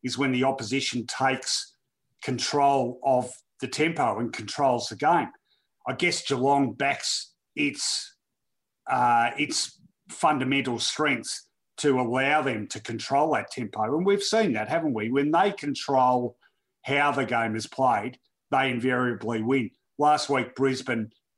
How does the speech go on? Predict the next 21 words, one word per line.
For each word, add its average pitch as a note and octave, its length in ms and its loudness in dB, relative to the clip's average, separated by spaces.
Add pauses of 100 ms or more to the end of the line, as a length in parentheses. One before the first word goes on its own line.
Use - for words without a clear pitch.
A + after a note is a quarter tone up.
(140)
wrested C3+ 500 0
that A#2+ 160 -4
control B2 420 -2
away A#2+ 300 2
from A#2 260 -4
them A2+ 220 -8 (680)
by F3 240 4
exerting C3+ 460 2
a B2 120 0
lot A#2 140 0
of A2 100 -8
pressure. C3 420 -4 (460)
And G3 260 0 (100)
you F#3 100 0
know G3 140 4
what? F3 360 2
Essendon G3+ 440 2
tonight, D3 460 2 (480)
I D3+ 100 2
don't D3 280 0
think B2+ 180 -2